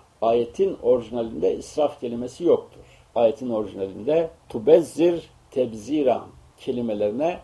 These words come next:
israf anlamı verilmiştir. Haksız yere malı saçıp savurma anlamında bu kelime tercüme edilmiştir. İsraf ederek haksız yere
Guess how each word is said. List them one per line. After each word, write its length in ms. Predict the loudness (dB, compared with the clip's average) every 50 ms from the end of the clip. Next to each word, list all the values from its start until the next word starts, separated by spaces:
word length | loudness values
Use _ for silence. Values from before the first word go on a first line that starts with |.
| -16 -16
israf 540 | -16 -16 -16 -6 0 0 0 0 0 -4 -10
anlamı 400 | -10 -8 -8 -8 -8 -10 -10 -12 -14 _ _ _ _ -8
verilmiştir. 760 | -8 -8 -8 -10 -16 -20 -20 -20 -20 -20 -20 -20 -20 -20 -20 _ _ _ _
Haksız 560 | -10 -8 -8 -8 -8 -10 -10 -10 -8 -4 0
yere 280 | 0 2 2 0 -2 -6 -12 _
malı 320 | -8 -6 -4 -2 -2 -4 -6
saçıp 480 | -8 -10 -14 -14 -12 -12 -12 -12 -12
savurma 720 | -14 -14 -10 -6 -6 -4 -4 -4 -4 -4 -4 -4 -6 -8 -16 -20 _ _ _ _ _
anlamında 720 | -8 -8 -6 -6 -8 -8 -8 -8 -8 -6 -6 -6 -6 -8 -10 _ _ _ -14
bu 340 | -8 -4 -2 -2 -2 -4 -6
kelime 520 | -12 -14 -12 -10 -8 -8 -6 -6 -8 -8 -10
tercüme 460 | -8 -6 -6 -6 -6 -8 -12 -14 -14
edilmiştir. 800 | -14 -16 -18 -20 -20 -20 -20 -20 -20 -20 -20 -20 -20 -20 -20 _ _ _ _ -20
İsraf 440 | -20 -14 -6 -2 -2 -2 -2 -4
ederek 360 | -6 -6 -4 -2 -2 -2 -4 -6 _ _
haksız 560 | -14 -14 -12 -12 -14 -16 -14 -14 -12 -10 -8
yere 340 | -6 -2 0 0 0 -2 -4